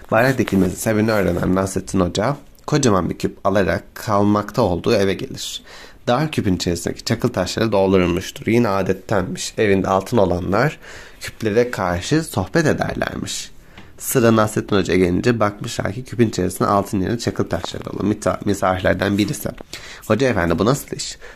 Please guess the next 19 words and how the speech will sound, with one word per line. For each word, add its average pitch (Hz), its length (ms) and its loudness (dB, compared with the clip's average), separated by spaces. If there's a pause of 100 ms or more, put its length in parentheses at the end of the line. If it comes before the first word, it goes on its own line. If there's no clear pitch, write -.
Senin 113 200 2
küpünde 107 340 0
altın 95 260 2
yerine 104 200 6
çakıl 98 260 2
taşları 85 380 0
dolu." - 180 0
deyince 104 280 4
hoca, 110 440 2
"Ya 98 400 2
komşular, 92 500 0
ne 101 60 6
üzülüyorsunuz? 95 800 4
Küpte - 300 -2
yattıktan 101 640 0
sonra 95 340 2
altın 95 280 2
olsa 90 320 2
ne, 117 440 2